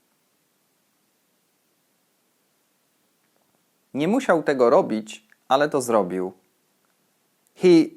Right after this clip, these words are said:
didn't have to do it, but he did.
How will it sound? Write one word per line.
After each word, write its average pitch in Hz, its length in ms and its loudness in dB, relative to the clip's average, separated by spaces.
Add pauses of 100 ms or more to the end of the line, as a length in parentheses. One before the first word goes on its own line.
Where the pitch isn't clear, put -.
(200)
didn't 180 360 0
have 196 280 2 (120)
to 110 120 -6
do 101 320 -2
it, 165 300 0 (460)
but 123 340 4
he 156 120 -4
did. 147 420 -2